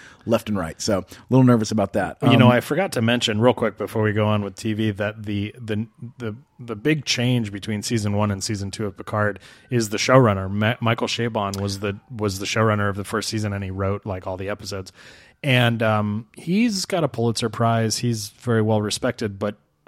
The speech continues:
Speaker 2: I, I just, I, I can't help but mostly blame him because he's the showrunner.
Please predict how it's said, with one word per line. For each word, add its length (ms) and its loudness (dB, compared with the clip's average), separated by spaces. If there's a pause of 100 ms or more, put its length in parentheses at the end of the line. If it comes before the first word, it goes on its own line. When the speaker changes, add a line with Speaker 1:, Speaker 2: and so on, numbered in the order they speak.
(380)
Speaker 2:
I, 220 -8
I 140 -2
just, 240 -4 (320)
I, 260 2 (120)
I 360 -2
can't 280 -6
help 260 0
but 180 -6
mostly 520 -2
blame 300 -6
him 280 -2
because 340 -8
he's 220 -6
the 80 -4
showrunner. 480 -4